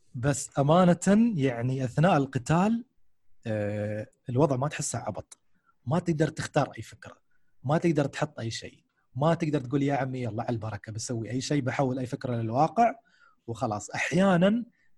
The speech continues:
تضطر إنك تفكر لثلاث أربع أدوار قدام.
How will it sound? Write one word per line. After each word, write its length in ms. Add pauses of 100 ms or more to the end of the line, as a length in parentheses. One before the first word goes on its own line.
(120)
تضطر 540
إنك 260
تفكر 500
لثلاث 580 (140)
أربع 460
أدوار 420 (440)
قدام. 240